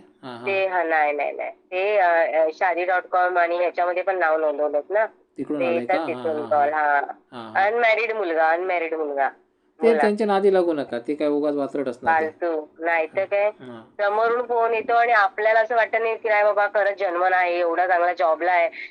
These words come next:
Speaker 2: well सेटल आहे, सगळं व्यवस्थित आहे. एवढं सुशिक्षित माणसं पण अशी बोलायला लागले तर कसं व्हायचं?
Speaker 1: बरोबर, बरोबर.
Speaker 2: हा?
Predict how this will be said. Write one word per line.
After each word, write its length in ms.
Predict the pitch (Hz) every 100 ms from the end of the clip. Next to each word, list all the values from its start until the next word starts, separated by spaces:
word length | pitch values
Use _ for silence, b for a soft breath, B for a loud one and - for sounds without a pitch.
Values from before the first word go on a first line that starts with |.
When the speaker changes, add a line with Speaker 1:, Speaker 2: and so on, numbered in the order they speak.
| B 175
Speaker 2:
well 160 | 180
सेटल 380 | 185 190 196 190
आहे, 300 | 180 180 175
सगळं 240 | 196 170
व्यवस्थित 420 | 190 180 180 180 185
आहे. 100 | 185
एवढं 300 | 180 190 240
सुशिक्षित 720 | 254 _ _ 254 247 277 320 302
माणसं 280 | 277 262 277
पण 140 | 285
अशी 160 | 277 285
बोलायला 340 | 240 233 247
लागले 220 | 254 247
तर 120 | 247
कसं 260 | 254 247 240
व्हायचं? 480 | 302 233 160 160 151 - _ -
Speaker 1:
बरोबर, 440 | 143 139 127 127
बरोबर. 340 | 123 120 120
Speaker 2:
हा? 280 | 175 175 226